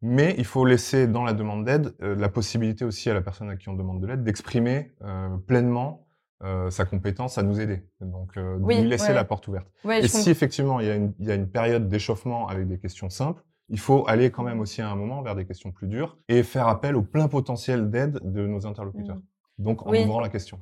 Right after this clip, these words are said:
Speaker 2: J'ai, j'ai l'impression qu'en fait, tu soulèves deux points qui me semblent un tout petit peu différents. Il y a le, le, le fait de, euh,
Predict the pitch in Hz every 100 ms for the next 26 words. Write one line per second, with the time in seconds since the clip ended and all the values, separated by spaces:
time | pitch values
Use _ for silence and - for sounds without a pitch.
0 | - 196 226 214 226 226 226 254 226 240
1 | 233 190 - 185 170 170 - 180 170 220
2 | 254 254 208 196 185 180 - 226 - 208
3 | 202 185 190 196 294 - _ _ _ _
4 | 196 226 220 - - - - 190 180 175
5 | 196 196 233 226 - 175 185 175 175 170
6 | 170 165 165 _ _ _ _ -